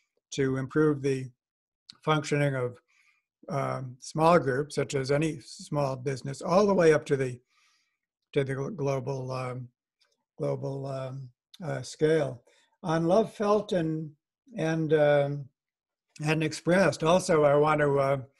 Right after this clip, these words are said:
um, affirm that. And I think that, uh, evolution really has a contribution to make here, modern evolution, in, in really taking cultural evolution seriously, and also the importance of symbolic thought.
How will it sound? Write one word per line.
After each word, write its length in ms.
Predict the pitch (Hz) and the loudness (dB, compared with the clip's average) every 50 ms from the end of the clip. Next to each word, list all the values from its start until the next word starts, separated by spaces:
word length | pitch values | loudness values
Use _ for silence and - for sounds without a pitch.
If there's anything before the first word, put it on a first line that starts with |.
| _ _ _ _ _ _ _ _ _ _ - | _ _ _ _ _ _ _ _ _ _ -6
um, 500 | - 143 139 139 139 135 143 160 147 131 208 254 269 _ _ _ - | -2 0 0 0 0 -2 -4 -6 -8 -10 -14 -20 -20 _ _ _ -4
affirm 480 | - 151 147 - - 160 170 185 180 170 | -4 -4 -2 2 4 4 4 4 4 4
that. 240 | 160 139 131 135 139 | 2 2 0 0 -2
And 140 | 139 143 | -2 -2
I 40 | 147 | -2
think 280 | 143 147 185 175 170 - | 0 0 -2 -2 0 0
that, 240 | 165 143 147 - 156 | 0 0 0 0 0
uh, 140 | 147 143 - | 2 2 2
evolution 540 | 185 185 202 240 214 220 247 - - 175 165 | 2 4 6 6 8 8 6 4 2 -2 0
really 220 | 160 185 196 208 | 0 2 0 0
has 160 | 214 226 180 165 | 0 0 -2 -2
a 40 | |
contribution 720 | 156 - 180 170 165 165 175 151 160 175 170 - 170 156 | -2 0 0 0 0 -2 0 2 2 2 2 0 -2 -4
to 60 | 143 135 | -2 0
make 260 | 143 151 160 160 - | 2 2 0 0 0
here, 340 | - 135 127 127 131 139 143 | -2 -4 -2 -4 -6 -8 -6
modern 360 | 147 143 147 156 170 160 151 | -2 0 2 4 4 4 4
evolution, 580 | 147 143 143 139 143 151 147 - 147 131 123 - _ _ _ - - - _ _ _ _ _ | 2 0 0 0 0 0 0 -2 -4 -6 -6 -10 _ _ _ -20 -20 -20 _ _ _ _ _
in, 380 | 156 147 147 143 143 180 220 - _ - | -2 0 0 0 -2 -4 -6 -10 _ -8
in 380 | 180 151 156 196 220 220 233 175 | -6 -6 -6 -6 -8 -10 -8 -4
really 240 | 151 175 202 226 214 | 0 4 6 6 6
taking 400 | - - 196 185 - 180 147 143 | 4 4 0 0 2 -2 -4 -4
cultural 460 | - - 165 175 170 - - 170 160 | -2 0 0 0 0 0 0 2 2
evolution 680 | 165 143 156 151 156 156 143 - 160 147 147 147 143 - _ _ _ _ _ _ _ _ _ _ _ | 2 2 2 2 2 2 2 0 -2 -2 -2 -4 -8 -12 _ _ _ _ _ _ _ _ _ _ _
seriously, 680 | - - 156 156 156 156 156 151 156 - 151 151 151 151 | -4 2 4 6 8 8 6 6 4 0 2 4 4 4
and 120 | 139 143 | 2 2
also 280 | 151 160 160 - 196 180 | 0 -2 -2 -2 -2 0
the 140 | 160 156 147 | 2 2 2
importance 540 | 143 139 143 156 156 160 165 160 156 - | 0 0 0 2 4 4 4 2 -2 -4
of 120 | 156 139 123 | -4 -4 -4
symbolic 720 | - 143 135 135 120 135 135 143 147 151 151 147 143 - - _ _ _ _ _ _ _ _ _ _ _ | -6 -6 -6 -6 -4 -2 0 2 2 4 4 2 2 -2 -10 _ _ _ _ _ _ _ _ _ _ _
thought. 400 | 147 143 143 139 135 123 123 123 | 0 2 2 0 0 -4 -6 -10